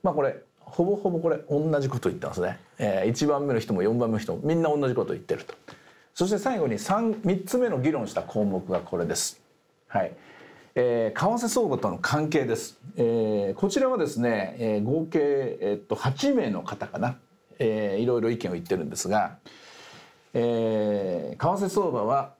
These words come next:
ファンダメンタルの反映だと。ね。で、過度の、えー、変動はいけないとかですね。物価の安定を、えー、果たすために運営してるんだと。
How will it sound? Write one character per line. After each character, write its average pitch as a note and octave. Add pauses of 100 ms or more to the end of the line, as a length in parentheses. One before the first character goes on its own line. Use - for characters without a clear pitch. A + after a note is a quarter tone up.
フ B2+
ァ -
ン D#3
ダ D#3+
メ D#3
ン B2
タ A2+
ル F#2+
の E2+
反 A2+
映 A2+
だ G2+
と。 - (180)
ね。 B2+ (160)
で、 A2
過 G3
度 F#3
の、 A2 (100)
え G#2
ー、 -
変 B2
動 A2+
は G#2
い G#2+
け C3+
な -
い -
と -
か -
で -
す -
ね。 - (360)
物 A2
価 D3
の D3
安 C#3+
定 C#3+
を、 C3+ (140)
え G#2+
ー、 -
果 A#2
た D#3
す D#3+
た A#2
め G2+
に G2+
運 G#2
営 G2+
し -
て G#2
る F#2
ん F2
だ -
と。 -